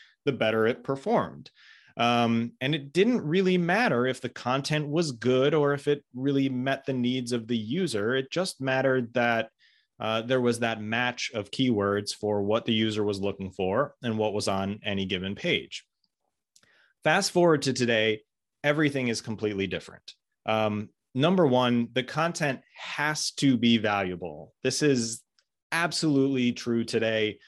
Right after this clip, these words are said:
Um, Google and other search engines have evolved so much that they can clearly look past, um, a page that is just artificially adding keywords to try and rank.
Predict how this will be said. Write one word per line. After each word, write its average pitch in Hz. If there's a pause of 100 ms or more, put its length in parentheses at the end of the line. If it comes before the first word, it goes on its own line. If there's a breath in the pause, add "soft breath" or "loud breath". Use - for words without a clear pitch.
(420 soft breath)
Um, 107 (200)
Google 135
and 120
other 123
search 120
engines 110
have 113
evolved 110
so 220
much 101 (360 soft breath)
that 120
they 123
can 123
clearly 160
look 107
past, - (140)
um, 104 (340)
a 110
page 110
that 113
is 107
just -
artificially 113
adding 101
keywords 101
to 104
try 98
and 95
rank. 123